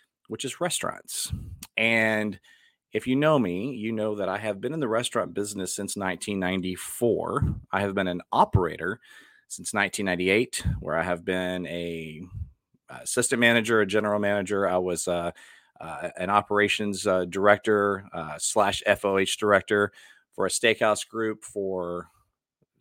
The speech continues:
ten of the fifteen years I was with them. Wonderful group. And, um, w-, uh, I was, basically, there were three of us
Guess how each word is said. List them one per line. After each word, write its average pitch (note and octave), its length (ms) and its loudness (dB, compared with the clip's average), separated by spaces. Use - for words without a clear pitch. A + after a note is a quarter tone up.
ten C#3 260 8
of C#3+ 80 8
the A#2+ 60 2
fifteen G#2 400 0
years E2+ 240 -6
I D#2+ 60 -6
was D#2 160 -14
with D2+ 140 -12
them. A#2+ 200 -10
Wonderful A#2+ 480 4
group. E2 340 -12
And, F#2 560 -4
um, F2 380 -2
w-, F#2+ 240 -6
uh, E2+ 280 -6
I F#2 80 -4
was, - 300 -4
basically, B2+ 420 4
there G2+ 100 -2
were F#2 60 -2
three B2 440 2
of F#2 120 4
us D#2 300 -4